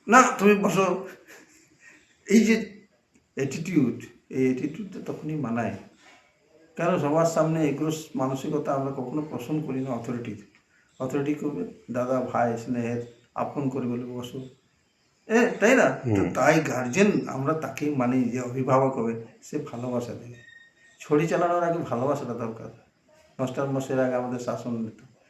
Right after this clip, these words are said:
Speaker 1: আজকে আমরা মাস্টারমশাইদের কথা মনে করি। কেন জানেন? সে একটু আমাদের কন্ট্রিবিউশন দিয়েছে। আজকে সেইরকম শাসন ব্যবস্থা নেই। আজকে ছাত্ররাই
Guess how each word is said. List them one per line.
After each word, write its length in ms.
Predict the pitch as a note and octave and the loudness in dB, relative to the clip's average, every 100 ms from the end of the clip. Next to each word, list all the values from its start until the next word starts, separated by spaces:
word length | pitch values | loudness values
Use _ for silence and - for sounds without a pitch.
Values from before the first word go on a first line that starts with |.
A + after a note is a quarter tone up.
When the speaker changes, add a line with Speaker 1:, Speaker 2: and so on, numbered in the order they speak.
| _ | _
Speaker 1:
আজকে 280 | C#3 B2+ D3 | -8 -6 -6
আমরা 160 | C3+ C3+ | -6 -4
মাস্টারমশাইদের 680 | B2 - B2+ A#2+ A#2+ C3 | -6 -6 -6 -6 -6 -8
কথা 180 | C3+ A#2+ | -8 -6
মনে 280 | A#2 A#2+ C3+ | -4 -4 -4
করি। 300 | B2 A#2+ - - _ - | -6 -8 -12 -20 _ -4
কেন 220 | D#3 F3+ | 0 2
জানেন? 380 | E3 F#3 G#3 - | 2 2 0 -2
সে 120 | C#3 | -4
একটু 320 | B2+ B2+ E3+ | -6 -6 -4
আমাদের 300 | C3 B2+ B2 | -4 -4 -6
কন্ট্রিবিউশন 500 | - A#2 A#2 B2+ - | -6 -6 -6 -6 -6
দিয়েছে। 320 | A#2 A#2 - - _ _ _ _ _ _ | -8 -10 -14 -18 _ _ _ _ _ _
আজকে 300 | D3 D3+ E3 | 0 0 0
সেইরকম 480 | - F3 E3+ G3 E3 | -2 0 0 0 -2
শাসন 340 | - D3+ D#3 C#3+ | -2 -4 -4 -2
ব্যবস্থা 340 | C3+ B2 - - - | -2 -2 -8 -18 -16
নেই। 100 | B2+ A#2+ _ _ _ _ _ _ | -16 -16 _ _ _ _ _ _
আজকে 260 | D#3+ D3+ F3+ | -6 -4 -2
ছাত্ররাই 540 | - E3 - G#3 A3 | 0 0 4 6 6